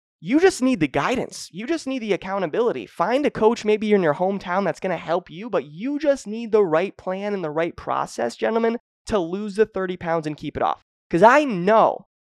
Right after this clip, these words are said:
a lot of you watching, you tried to lose weight before. You tried to get on the diet and you tried to meal prep and you do all these things and now you're back at fucking square one. Don't try to do it by yourself. Find the best help. That's the first thing, all right?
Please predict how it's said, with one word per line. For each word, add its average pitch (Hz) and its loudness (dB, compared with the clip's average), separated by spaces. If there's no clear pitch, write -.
a 160 2
lot 156 0
of 214 0
you 208 -6
watching, 170 0
you 277 -4
tried 226 -2
to 214 -10
lose 202 -8
weight 175 0
before. 143 -8
You 147 -12
tried - -10
to - -12
get 175 -8
on 190 0
the 185 -2
diet 175 -2
and 160 -6
you 147 -8
tried 180 -14
to 180 -6
meal 180 -4
prep 190 -2
and 156 -6
you 156 -8
do 226 -8
all 226 -2
these 220 -10
things 220 -2
and 170 -2
now 185 2
you're 220 2
back 196 4
at 175 -2
fucking 175 0
square 151 2
one. 120 -2
Don't 240 2
try 277 2
to 262 4
do 233 2
it 226 10
by 208 10
yourself. - 0
Find 180 6
the 185 4
best 147 -2
help. - -6
That's - -4
the 156 -8
first 135 -4
thing, - -10
all 135 4
right? 190 6